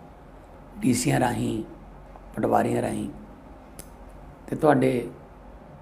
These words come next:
ਘਰੇ ਚੈੱਕ ਪਹੁੰਚ ਜਾਊਗਾ। ਵੀਹ ਹਜ਼ਾਰ ਰੁਪਏ ਇੱਕ ਏਕੜ ਦਾ ਨੁਕਸਾਨ ਹੈ ਜਿਹੜਾ ਮਿਲੂ। ਹੜ੍ਹਾਂ ਕਾਰਨ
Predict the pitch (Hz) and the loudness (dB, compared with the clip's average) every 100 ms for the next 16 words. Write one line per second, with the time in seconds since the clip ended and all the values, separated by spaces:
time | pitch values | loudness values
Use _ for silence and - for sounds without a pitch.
0 | - 160 143 139 143 - 107 110 120 120 | 2 6 8 8 4 2 0 0 0 0
1 | 113 117 - - - - - 113 170 190 | 0 -2 -6 -14 -20 -14 -6 8 10 12
2 | 165 156 139 135 139 139 - 127 - 120 | 12 10 8 4 4 4 4 0 2 2
3 | 120 - - - 107 - - - - - | 2 2 0 -4 -6 -8 -10 -14 -20 -20
4 | - - 95 104 101 - - - - - | -20 -18 -8 -6 -6 -8 -16 -20 -20 -20
5 | - 104 - - - - - - - - | -8 -4 -4 -6 -12 -18 -20 -20 -20 -20
6 | - - - - - - - - - - | -20 -20 -20 -20 -20 -20 -20 -20 -20 -20
7 | - - - - - - - - 156 185 | -20 -20 -20 -20 -20 -20 -18 6 12 12
8 | 208 208 190 180 | 12 12 12 12